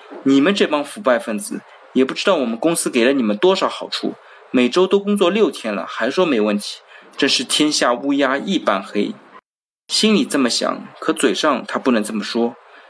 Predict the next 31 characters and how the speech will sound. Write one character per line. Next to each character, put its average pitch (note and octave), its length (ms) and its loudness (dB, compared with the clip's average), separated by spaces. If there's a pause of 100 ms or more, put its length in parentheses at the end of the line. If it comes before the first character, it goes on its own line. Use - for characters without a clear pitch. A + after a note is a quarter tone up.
(120)
小 B2+ 240 2
马 C3 260 0
他 - 180 -4
对 B2+ 160 2
劳 A2+ 160 2
动 C3 140 0
监 C#3+ 160 -4
察 B2 140 -2
大 B2 160 0
队 B2 120 -2
的 G#2+ 100 -2
人 G#2+ 140 -2
说 A#2 360 -2 (360)
：“大 G3+ 140 2
家 G#3 140 2
都 A3+ 160 0
是 G#3+ 100 -6
休 D#3 240 -2
息 D3+ 120 -4
两 A2 200 2
天， A#2+ 300 -6 (240)
为 A3 100 4
什 F3+ 100 0
么 F#3+ 180 4
我 A#2+ 40 0
们 C3 160 -2
只 C#3 100 -6
休 A#2+ 220 0
息 - 140 -6
一 A#2+ 100 -2
天， A2+ 320 -6